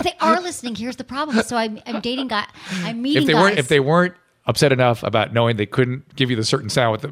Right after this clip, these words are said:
Speaker 2: with their penis, now they're truly crushed. Well
Speaker 1: I
Speaker 2: done,
Speaker 1: know.
Speaker 2: Emily. Well
Speaker 1: Different
Speaker 2: done. That was
Speaker 1: sounds.
Speaker 2: a little,
Speaker 1: It's like
Speaker 2: that was a
Speaker 1: mating
Speaker 2: little
Speaker 1: calls.
Speaker 2: castrating ball buster. I never knew
Speaker 1: No,
Speaker 2: that.
Speaker 1: women make different noises too. Like, like, you know, like, evolutionarily speaking, wasn't it when they were with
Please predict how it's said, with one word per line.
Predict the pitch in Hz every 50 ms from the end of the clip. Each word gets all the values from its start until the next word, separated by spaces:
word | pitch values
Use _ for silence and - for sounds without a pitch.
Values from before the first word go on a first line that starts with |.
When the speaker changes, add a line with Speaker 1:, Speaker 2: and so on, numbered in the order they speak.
| 143 139
Speaker 2:
with | 139 151
their | 170 -
penis, | - - 185 180 165 156 147 - - - 143 -
now | 135 131 143 147
they're | 135 135 127
truly | - - - - 165 151 139 120
crushed. | - - 127 101 90 78 - - - -
Well | - 151 151
Speaker 1:
I | -
Speaker 2:
done, | 143 123 104
Speaker 1:
know. | 98 101 107 107 107 220 110
Speaker 2:
Emily. | 92 90 95 92 101 - - - - - - -
Well | 117 120 120
Speaker 1:
Different | 480 - - - 480 453 370 -
Speaker 2:
done. | 381 339 320
That | 285 240
was | 320 -
Speaker 1:
sounds. | 285
Speaker 2:
a | 339
little, | 320
Speaker 1:
It's | 277
like | 202 -
Speaker 2:
that | - 214 359 466
was | 381 370 277
a | 330
Speaker 1:
mating |
Speaker 2:
little | 330 330 359
Speaker 1:
calls. | 311 285 220 226
Speaker 2:
castrating | 220 240 226 196 175
ball | 175 190 180 180
buster. | 165 123 - - 117
I | 117
never | 123 135 147 147
knew | 143 143
Speaker 1:
No, | -
Speaker 2:
that. | - 107 98 101
Speaker 1:
women | 349 - - 427 427
make | 403 381 339 -
different | 339 339 - 330 277 262
noises | 262 269 262 277 269 254 277 247
too. | - - 277 269 285
Like, | 277 262 240 220 -
like, | - - 233 214 214 - -
you | - 247 226
know, | 220 214 220 - -
like, | 233 214 190 - _ _ _ _ _ _ _ _ _ -
evolutionarily | 254 233 247 262 294 - - 277 262 240 220 208
speaking, | - - 226 196 214 214 214
wasn't | 202 240 240 226 233
it | 254 240
when | 233 220 214
they | 220 220 214
were | 214 214
with | 202 208 214 214 - -